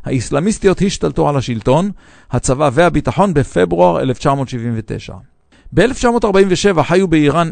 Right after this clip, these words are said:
מאה אלף יהודים, שזה כאפס נקודה שניים אחוז מהאוכלוסייה דאז. ועוד עשרים אלף יהודים מאיראן חיו אז בפלסטיין. באלף תשע מאות שישים ושמונה חיו באיראן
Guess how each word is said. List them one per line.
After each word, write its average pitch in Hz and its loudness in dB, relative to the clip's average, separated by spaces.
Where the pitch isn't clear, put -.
מאה 160 2
אלף 147 -2
יהודים, 127 -2
שזה 147 0
כאפס 151 -4
נקודה 143 -2
שניים 151 -2
אחוז 135 -2
מהאוכלוסייה 123 -2
דאז. 107 -4
ועוד 156 2
עשרים 185 0
אלף 170 0
יהודים 151 4
מאיראן 143 2
חיו 165 4
אז 143 2
בפלסטיין. 117 -2
באלף 143 4
תשע 233 2
מאות 262 0
שישים 196 -2
ושמונה 139 0
חיו 180 2
באיראן 156 2